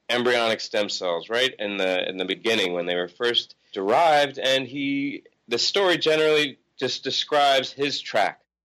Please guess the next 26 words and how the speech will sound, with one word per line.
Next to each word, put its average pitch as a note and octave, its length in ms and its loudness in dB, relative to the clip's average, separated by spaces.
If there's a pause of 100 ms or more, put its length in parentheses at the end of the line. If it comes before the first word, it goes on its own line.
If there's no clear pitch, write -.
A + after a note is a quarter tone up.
from G#2 420 -2 (360)
diagnosis C#3+ 920 0
to F#2+ 480 2
shifting C3 540 -4
gears C#3 440 2
into A2+ 240 -8
a G#2 40 0
new G#2+ 160 -2
research C#3+ 500 0
field D3 300 0
towards B2 320 0
his A#2 220 -4 (340)
development C3+ 680 2
of G#2+ 120 -4
new B2 180 -6
technology, C3+ 840 0
which B2+ 200 -4
is G#2 100 -2
finally C#3 400 0
culminating G2 920 0 (460)
in G#2 320 0
a G2 340 2
private B2 540 0
venture, G#2 420 -2
a A2+ 80 0
company, B2 680 -4